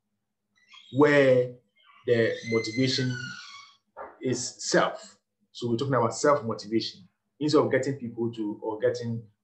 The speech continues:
using some other measures to motivate you, this will be set, this will be self-motivation because you are involved in the, the goal setting.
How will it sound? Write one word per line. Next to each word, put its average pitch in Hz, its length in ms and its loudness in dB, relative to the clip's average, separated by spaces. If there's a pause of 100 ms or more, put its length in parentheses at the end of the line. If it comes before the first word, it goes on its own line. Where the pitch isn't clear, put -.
using 139 320 -2
some 131 340 -6
other 117 380 -6
measures 110 340 -4
to - 220 -20 (380)
motivate 113 520 -2
you, 90 160 -12
this 135 220 0
will 107 60 -4
be 110 120 -8
set, 113 320 -6 (760)
this 135 180 -2
will 117 100 -2
be 107 160 -2
self-motivation 107 1000 -2
because 110 500 -4
you 131 120 2
are - 160 -2 (140)
involved 113 420 -4 (420)
in 117 460 -4 (720)
the, 101 240 -8 (200)
the 104 220 -10
goal 107 160 -8
setting. - 240 -14